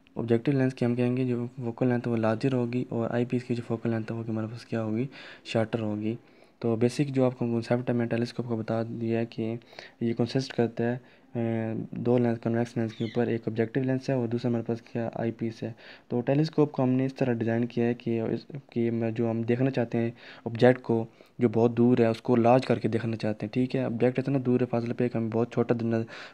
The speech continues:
आम, अ, जो आंस-, अ, देख सकते हैं, हाँ, नॉर्मल जो आई से है वो बहुत छोटा है, लेकिन हम जब टेलीस्कोप यूज़ करेंगे तो हम वो देख सकते हैं, उसको बड़ा करके उसको देख सकते हैं।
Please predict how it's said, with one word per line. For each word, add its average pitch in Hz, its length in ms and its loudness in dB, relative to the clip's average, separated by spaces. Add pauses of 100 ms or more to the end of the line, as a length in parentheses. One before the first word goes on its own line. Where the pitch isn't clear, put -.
(180)
आम, 123 400 4
अ, 117 240 2
जो 113 180 2
आंस-, 120 280 2
अ, 113 380 0 (220)
देख 117 280 2
सकते 117 280 0
हैं, 110 60 0
हाँ, 113 200 0
नॉर्मल 117 360 2
जो 117 100 2
आई 117 120 4
से 117 160 -2
है 113 100 0
वो 110 160 0
बहुत 113 160 -2
छोटा 113 260 0
है, 123 60 4
लेकिन 120 280 0
हम 113 120 -2
जब 113 160 0 (380)
टेलीस्कोप 123 380 2
यूज़ 113 200 2
करेंगे 117 300 0
तो 123 140 -6
हम 110 140 -2
वो 110 100 -2
देख 117 220 4
सकते 110 220 -2
हैं, 113 40 4
उसको 113 220 0
बड़ा 113 240 4
करके 113 340 -2
उसको 127 260 -6 (360)
देख 120 180 6
सकते - 300 0
हैं। 113 180 -2